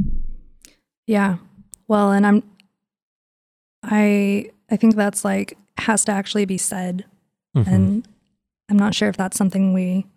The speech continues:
Speaker 1: actually listed out to talk about, but, like, that at the beginning of a mentorship, these are things that should be established and, like, talked about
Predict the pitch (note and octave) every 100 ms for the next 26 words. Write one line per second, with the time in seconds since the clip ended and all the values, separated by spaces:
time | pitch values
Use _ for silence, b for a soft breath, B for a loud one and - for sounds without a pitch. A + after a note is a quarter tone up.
0 | - G3+ G#3 F#3+ F#3 - G3+ F#3 F#3+ -
1 | F3+ F3+ F#3 G3+ F#3+ F3+ F3 C#4 b b
2 | b _ _ _ _ - F#3+ F#3+ F#3+ F3+
3 | F#3 F#3+ G3+ F#3+ F3+ F#3 F#3 F#3+ F#3 F3+
4 | G3+ G3 - - _ - F3 E3+ G3 F#3
5 | G3 - G3+ F3+ F#3 - G3+ F#3 F3+ F#3+
6 | - F#3 F3+ G3 - - F3 - F#3+ F#3
7 | B3